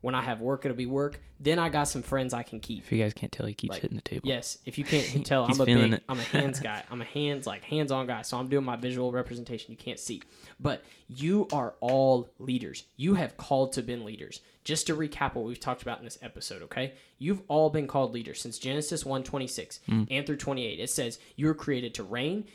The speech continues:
Speaker 1: you were created to govern, you were created to reign." He uses those three words. Like, that's
Speaker 2: Mm.
Speaker 1: in the N L T. You can go through any version you want. He's talking about you were created to rule in the E S V. You're created to do this. You're created with responsibilities. My daily responsibilities in my life to be the leader I am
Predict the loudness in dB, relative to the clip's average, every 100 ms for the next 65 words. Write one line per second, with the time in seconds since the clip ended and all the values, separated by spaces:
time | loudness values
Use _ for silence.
0 | -4 -4 -2 -4 -4 -4 -10 -8 -4 -2
1 | -4 -6 -6 0 0 0 -4 -4 -6 -8
2 | -8 -12 -16 -20 _ -8 -4 -2 -4 0
3 | 0 0 -2 -4 -4 -4 0 2 2 2
4 | -2 -4 -6 -8 -10 -8 -4 0 0 -2
5 | -6 -6 0 0 0 -4 -4 -6 -6 -2
6 | 0 0 -2 -4 -2 0 0 2 0 0
7 | -2 -4 0 -2 -2 -8 _ _ -10 -6
8 | -4 -4 -6 -10 -12 -16 -20 _ 0 0
9 | 2 0 0 2 -2 -4 -6 -4 -6 -8
10 | -10 -4 -4 0 2 2 2 -2 -2 -2
11 | -2 -4 -4 -6 -4 -2 -2 -6 -16 -18
12 | _ _ _ -16 -6 -2 0 0 2 0
13 | 0 -2 -2 -2 -2 0 0 -4 -6 -6
14 | -4 -4 -4 -4 -4 -4 -4 -4 -4 -4
15 | -4 -6